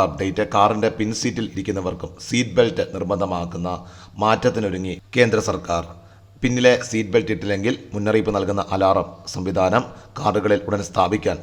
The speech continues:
ഗതാഗത മന്ത്രാലയം വിജ്ഞാപനമിറക്കുമെന്ന് മാധ്യമങ്ങൾ റിപ്പോർട്ട് ചെയ്തു.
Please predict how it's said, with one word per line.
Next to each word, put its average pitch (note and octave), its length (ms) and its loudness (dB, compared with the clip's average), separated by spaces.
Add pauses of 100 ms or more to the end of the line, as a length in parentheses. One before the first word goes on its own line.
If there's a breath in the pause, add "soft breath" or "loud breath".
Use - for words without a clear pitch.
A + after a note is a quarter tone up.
ഗതാഗത F#2+ 280 0 (100)
മന്ത്രാലയം F#2 500 0
വിജ്ഞാപനമിറക്കുമെന്ന് F#2 840 -2 (400 loud breath)
മാധ്യമങ്ങൾ G2 480 0 (140)
റിപ്പോർട്ട് F2+ 260 -2
ചെയ്തു. - 280 -14